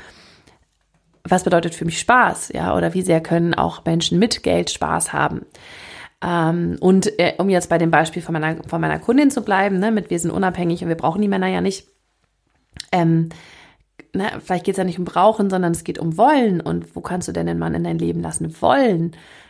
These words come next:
Ähm, und weiterhin unabhängig bleiben, also das wieder zu verbinden, ne, Unabhängigkeit und eine tolle Beziehung, genauso wie Spaß und Geld. Ja, also es ist ein Und daraus machen. Und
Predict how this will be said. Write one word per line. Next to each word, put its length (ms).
Ähm, 260
und 200
weiterhin 480
unabhängig 540
bleiben, 240
also 180
das 300
wieder 220
zu 100
verbinden, 440
ne, 100
Unabhängigkeit 800
und 460
eine 240
tolle 220
Beziehung, 540
genauso 420
wie 120
Spaß 420
und 560
Geld. 360
Ja, 80
also 140
es 100
ist 140
ein 160
Und 320
daraus 320
machen. 340
Und 260